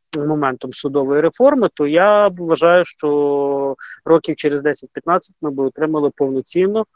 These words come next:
а, суддівську систему з відповідним, е, з відповідною вже до-, довірою, з відповідними традиціями.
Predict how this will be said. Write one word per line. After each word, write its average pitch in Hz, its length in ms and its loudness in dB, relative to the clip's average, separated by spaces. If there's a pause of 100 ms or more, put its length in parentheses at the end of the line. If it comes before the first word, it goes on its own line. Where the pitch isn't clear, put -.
(220)
а, 143 240 2
суддівську 139 560 -8
систему 190 640 -2
з - 200 -12
відповідним, 139 640 -2
е, 139 380 0
з - 80 -12
відповідною 147 440 -2
вже 127 140 -6
до-, 131 280 -2
довірою, 175 560 2
з - 120 -16
відповідними 135 1000 -4
традиціями. 160 640 -2